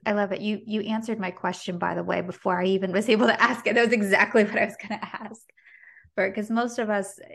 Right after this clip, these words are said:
yeah, our schedules are super packed. We're wearing a million different hats, and the thought of s-, taking that time to actually sit down and write and make our thoughts be somewhat coherent, I, I know can be a big hurdle for some people. So,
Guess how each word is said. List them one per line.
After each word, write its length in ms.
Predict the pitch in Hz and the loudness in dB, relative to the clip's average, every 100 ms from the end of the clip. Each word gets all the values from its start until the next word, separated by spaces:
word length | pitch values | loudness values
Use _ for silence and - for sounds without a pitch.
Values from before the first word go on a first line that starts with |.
| - | -18
yeah, 220 | - 208 | -6 -2
our 180 | 170 180 | 0 -2
schedules 480 | - 196 185 196 190 | -6 -8 -6 -6 -6
are 100 | 180 | -6
super 340 | - 190 190 | -8 -10 -8
packed. 500 | 190 226 196 190 - _ | -4 -2 -2 -6 -18 _
We're 360 | 196 175 175 180 | -4 -2 -2 -4
wearing 420 | 185 175 180 180 | -4 -2 -2 -2
a 40 | 180 | -2
million 320 | 185 185 190 | -2 -2 -2
different 320 | 185 196 180 | -4 -4 -8
hats, 440 | - 175 190 - | -4 -4 -4 -4
and 120 | 196 185 | -4 -4
the 80 | |
thought 300 | 185 180 180 | -2 0 0
of 220 | 185 175 175 _ _ _ _ _ _ _ _ | 2 0 -2 _ _ _ _ _ _ _ _
s-, 140 | 214 - - | -16 -16 -2
taking 360 | 214 185 185 | 0 0 0
that 200 | 180 170 | 0 0
time 400 | - - 175 196 | -2 -2 -2 0
to 100 | 185 | -2
actually 500 | 165 180 180 214 180 | -2 -2 -2 -6 -6
sit 300 | 175 - 185 | -6 -4 -4
down 240 | 185 180 175 | -2 -4 -4
and 160 | 165 | -4
write 260 | 170 165 180 | -2 0 0
and 160 | 175 175 | -2 -4
make 200 | 170 180 | -4 -2
our 160 | 175 | -2
thoughts 340 | 175 165 170 - | 0 -2 -4 -8
be 140 | 190 190 | -10 -8
somewhat 440 | - 196 185 214 | -8 -6 -6 -8
coherent, 760 | - 180 - 233 190 180 180 - _ | -6 -6 -4 -2 0 -2 -6 -14 _
I, 280 | - 185 180 | -4 -2 0
I 120 | 190 | -2
know 180 | 190 185 | 0 -2
can 160 | 185 196 | -2 -6
be 120 | 185 | -6
a 40 | |
big 280 | 170 185 185 | -2 -2 -4
hurdle 440 | - 247 285 156 - | -2 -2 0 -2 -4
for 160 | 175 | -10
some 240 | - 170 165 | -12 -14 -14
people. 480 | 175 175 - - - | -16 -14 -14 -14 -14
So, 460 | - 180 165 165 | -6 -2 0 -2